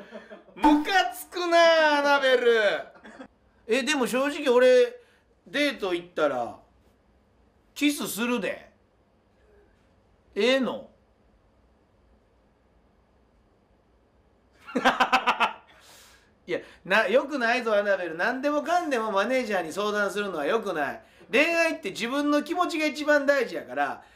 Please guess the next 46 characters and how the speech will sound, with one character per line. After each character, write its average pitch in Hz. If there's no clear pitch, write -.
誰 349
か 311
が 226
決 247
め 262
る 262
こ 254
と 233
じ 190
ゃ 180
な 190
い 196
の 175
よ、 143
恋 165
愛 175
っ -
て。 120
自 180
分 330
の 320
心 302
が 214
決 190
め 190
る 185
こ 175
と 165
や 147
か 135
ら、 147
ア 294
ナ 370
ベ 302
ル 220
の 202
心 208
は 143
ど 277
う 330
思 311
っ 294
て 247
ん 208
ね 147
ん。 107